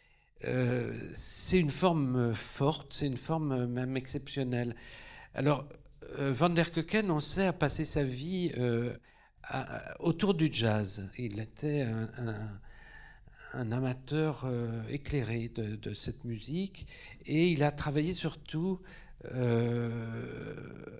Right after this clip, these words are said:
avec la, la free music, la musique de son temps en fait. Ce qui est très intéressant, c'est de voir qu'à chaque film, finalement, les musiques qu'il, qu'il place dans sa, sur ses images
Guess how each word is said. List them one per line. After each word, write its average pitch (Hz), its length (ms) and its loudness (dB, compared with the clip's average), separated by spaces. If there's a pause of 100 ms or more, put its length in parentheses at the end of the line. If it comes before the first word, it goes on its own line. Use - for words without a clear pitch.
(800)
avec 147 460 -4
la, 139 180 2
la 131 260 4
free 175 240 2
music, 120 480 -2
la 165 80 4
musique 175 380 0
de 156 80 6
son 127 260 0
temps 104 300 -2
en 98 60 -4
fait. - 460 -8 (460)
Ce - 200 -2
qui - 80 -2
est 165 140 2
très 185 220 4
intéressant, 160 500 2
c'est 175 160 0
de 151 120 2
voir 165 360 2
qu'à 147 120 0
chaque - 320 0
film, 180 500 0
finalement, 139 640 0 (400)
les 131 100 6
musiques 170 500 2
qu'il, 113 300 -4 (320)
qu'il 110 160 -6
place 180 380 4
dans 120 120 -4
sa, 110 440 -4 (460)
sur - 220 -6
ses 135 280 -4
images 165 460 2